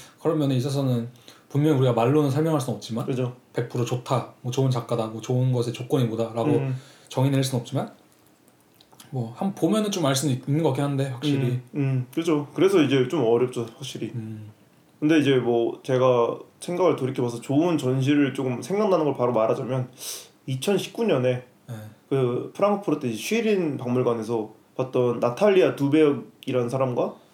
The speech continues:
Speaker 2: 그리고 이제 아마 한스 베역이었나? 이제 나탈리아 두베역의 남자친구였던 분이 같이 한 게 있어요.
Speaker 1: 음.
Speaker 2: 그러니까 이제 그 한스 베역 그분이 이제 곡을 담당했었고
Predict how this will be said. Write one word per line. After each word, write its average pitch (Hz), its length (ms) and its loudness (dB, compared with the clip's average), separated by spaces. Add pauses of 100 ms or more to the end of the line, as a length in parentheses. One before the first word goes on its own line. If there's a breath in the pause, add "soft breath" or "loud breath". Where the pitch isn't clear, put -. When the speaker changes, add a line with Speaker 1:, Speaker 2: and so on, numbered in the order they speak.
(360 soft breath)
Speaker 2:
그리고 143 360 4
이제 123 120 2
아마 113 200 2
한스 269 440 2
베역이었나? 127 600 4 (100)
이제 131 140 2
나탈리아 139 440 6
두베역의 131 520 4
남자친구였던 120 1160 0
분이 123 380 2 (480 loud breath)
같이 - 340 2
한 202 140 6
게 226 80 6
있어요. 127 380 2 (120)
Speaker 1:
음. 117 120 -4
Speaker 2:
그러니까 131 120 2
이제 117 220 0 (1120 soft breath)
그 135 120 0
한스 196 240 2
베역 196 200 6
그분이 135 280 6
이제 120 880 2 (880)
곡을 156 400 4
담당했었고 120 640 0